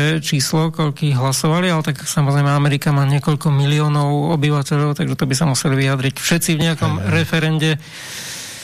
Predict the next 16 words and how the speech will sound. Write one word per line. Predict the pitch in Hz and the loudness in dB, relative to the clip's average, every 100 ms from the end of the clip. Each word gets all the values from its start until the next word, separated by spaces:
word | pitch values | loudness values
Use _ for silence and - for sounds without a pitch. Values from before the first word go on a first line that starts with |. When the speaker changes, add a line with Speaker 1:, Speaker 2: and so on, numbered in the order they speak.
| - | 0
Speaker 1:
Ale | 147 165 | 2 2
aj | 170 156 | 0 0
tak | 123 120 | 0 0
je | |
to | 117 113 | 0 0
dosť, | 110 101 - 104 | 0 -2 -4 -2
že | 98 | 0
vyše | 104 - | 0 2
osemdesiat | 101 - 107 - | 0 2 0 0
percent | 101 104 - | 0 0 0
z | 98 | 0
tých | 101 104 | 0 -2
šestnásť | - 98 - | -2 -2 -2
tisíc | 104 107 | -2 -4
to | - 90 | -4 -4
podporuje. | 101 - 98 104 | -4 -2 -2 -2